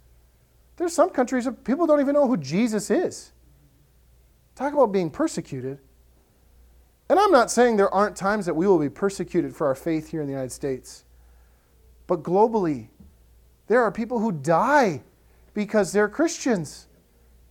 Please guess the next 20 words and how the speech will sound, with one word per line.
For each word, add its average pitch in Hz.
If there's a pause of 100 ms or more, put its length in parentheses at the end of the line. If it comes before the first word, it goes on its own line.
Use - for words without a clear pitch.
(420)
Still 392
today. 349 (1300)
It's 247
not 302
something 262
that 226
just 240
happened 220 (340)
to, 208
you 220
know, 156 (180)
the 190
people 220
in 185
the 269
past. 233
There 294
are 277
people 311
today 214